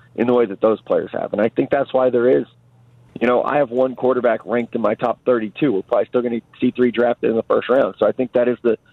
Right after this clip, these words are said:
the tough sell this year is a guy like Desmond Ridder on a team with a really good defense and some weapons on offense, you could probably make the playoffs, maybe even somewhat consistently. But,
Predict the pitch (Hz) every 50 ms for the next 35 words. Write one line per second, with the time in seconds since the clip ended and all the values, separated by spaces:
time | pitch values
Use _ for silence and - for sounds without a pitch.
0 | _ _ _ - 120 - - - 143 131 - - - - 127 147 135 120 107 -
1 | - 101 107 107 104 104 101 _ _ _ _ _ _ _ _ _ _ - - -
2 | - 135 135 147 151 139 - 139 139 - 131 131 123 123 123 131 135 131 131 127
3 | 120 - - 131 127 131 123 113 110 107 113 113 113 120 120 117 104 110 107 110
4 | - 139 147 151 143 - - - _ - - - - _ _ - - 107 117 120
5 | 120 110 104 - 131 110 110 110 110 98 - - 117 110 123 117 113 110 110 120
6 | - - - - - - _ _ _ _ _ - - - - - - - 147 147
7 | 147 151 151 151 151 143 - 127 - - 127 147 143 113 98 - _ _ _ _
8 | - 98 107 123 135 135 131 131 139 127 - - 131 139 123 - - 107 - -
9 | 147 143 - 98 - 92 98 90 - 104 104 107 -